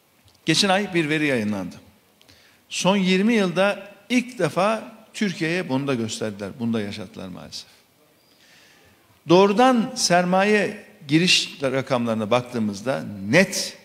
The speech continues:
sermaye hareketlerine baktığımızda tam yirmi yıldan sonra ilk defa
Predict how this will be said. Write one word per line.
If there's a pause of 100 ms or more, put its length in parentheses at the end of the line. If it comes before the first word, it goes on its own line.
(180)
sermaye
hareketlerine
baktığımızda (640)
tam
yirmi
yıldan
sonra
ilk
defa